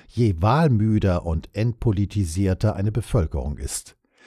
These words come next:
In solchen Krisensituationen wächst die ökonomische und gesellschaftliche Bedeutung der P-R-Industrie. Sie wird wissenschaftlicher, systematischer, professioneller und teurer.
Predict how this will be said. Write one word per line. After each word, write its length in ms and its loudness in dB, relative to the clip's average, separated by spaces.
In 160 2
solchen 540 2
Krisensituationen 1400 0
wächst 380 -4
die 100 -2
ökonomische 840 0
und 240 -8
gesellschaftliche 880 0
Bedeutung 540 -4
der 140 -4
P-R-Industrie. 1160 -4
Sie 240 2
wird 320 -2
wissenschaftlicher, 1120 -2
systematischer, 1040 0
professioneller 1040 0
und 440 -2
teurer. 500 -2